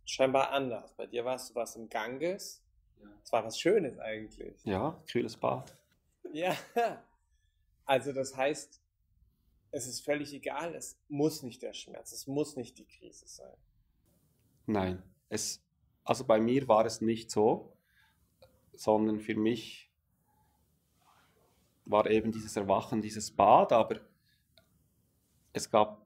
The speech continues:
Speaker 3: immer Höhen und Tiefen in meinem Leben. Meine Mama ist gestorben, als ich nachher, äh, siebenundzwanzig war und ich habe mit all meinen spirituellen Techniken und Heilungen und Leute, die ich kannte, bin ich dahin mit Mama und alles ausprobiert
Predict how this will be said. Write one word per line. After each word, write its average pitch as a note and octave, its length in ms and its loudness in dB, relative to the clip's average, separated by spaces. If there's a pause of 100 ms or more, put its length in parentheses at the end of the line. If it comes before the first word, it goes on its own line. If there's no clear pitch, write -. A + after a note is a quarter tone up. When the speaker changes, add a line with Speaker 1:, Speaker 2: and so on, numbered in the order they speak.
(160)
Speaker 3:
immer C#3 380 4 (340)
Höhen G#2+ 260 6
und G#2 120 -2
Tiefen G2+ 400 -6
in F#2+ 80 0
meinem F#2 280 0
Leben. F#2 320 -4
Meine F#2 220 -2
Mama G2+ 320 0
ist C#3 160 -8
gestorben, B2+ 560 0
als A2+ 200 -4
ich - 120 -16
nachher, A2 320 -2 (920)
äh, F2+ 320 -6
siebenundzwanzig G#2 880 -2
war A2+ 220 8
und G#2+ 120 -2
ich G#2+ 80 -10
habe G2 140 -4
mit - 200 -18
all A#2+ 240 6
meinen G#2 260 -2
spirituellen G#2 640 0
Techniken A2 600 -4
und G#2 200 -6
Heilungen G#2+ 560 2
und G#2 360 -8 (460)
Leute, G#2+ 360 6
die G#2+ 80 -2
ich G2+ 140 -8
kannte, G2+ 300 0
bin G#2 160 -2
ich G#2 140 -4
dahin G#2 380 0
mit A2 140 -2
Mama G#2+ 340 4
und F#2+ 260 -4 (300)
alles G#2+ 300 6
ausprobiert G2+ 680 0